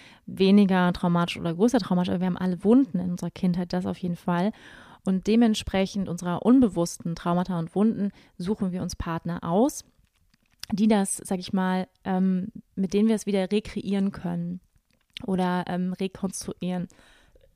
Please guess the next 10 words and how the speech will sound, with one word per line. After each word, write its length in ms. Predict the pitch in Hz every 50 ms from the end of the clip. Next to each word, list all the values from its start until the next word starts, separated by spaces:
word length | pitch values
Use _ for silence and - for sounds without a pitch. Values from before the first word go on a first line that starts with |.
| _ _ _
<coughs> 880 | - - - - - - - - - - - - - 277 240 196 190 -
Entschuldigung. 520 | 185 190 185 220 208 202 202 190 190 202 _ _ _ _ _ _ - _ _ - - -
Muss 160 | 196 185 -
ich 60 | 175
gleich 160 | 190 185 - -
mal 100 | 185 180
husten 420 | 190 202 - - - 190 185 185
bei 120 | 185 185
so 80 | 175 185
einem 240 | 185 185 185 190